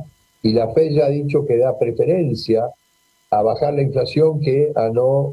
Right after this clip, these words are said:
disminuir la actividad económica. El tema es que cuando usted hace una política contractiva, o sea, sube la tasa de interés, como usted bien decía, sube los préstamos, etcétera, etcétera,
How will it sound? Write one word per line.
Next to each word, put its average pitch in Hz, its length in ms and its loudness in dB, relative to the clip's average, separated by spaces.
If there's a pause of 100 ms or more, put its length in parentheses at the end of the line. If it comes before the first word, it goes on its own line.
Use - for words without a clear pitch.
disminuir 113 580 0
la 127 120 2
actividad 110 400 2
económica. 101 680 -4
El 107 200 0
tema 175 320 0
es 110 300 -4 (640)
que 107 100 0
cuando 113 280 -2
usted 117 160 -2
hace 160 180 -2
una 139 160 0
política 131 500 -2
contractiva, 139 840 -2
o 95 60 -2
sea, - 200 -2
sube 170 280 2
la 127 100 0
tasa 120 240 -2
de 113 80 -2
interés, 113 420 -2 (460)
como 107 200 0
usted 127 200 -2
bien 123 180 0
decía, 123 480 0
sube 117 280 0
los 104 160 -2
préstamos, 107 640 -2
etcétera, 113 400 -2
etcétera, 107 540 -2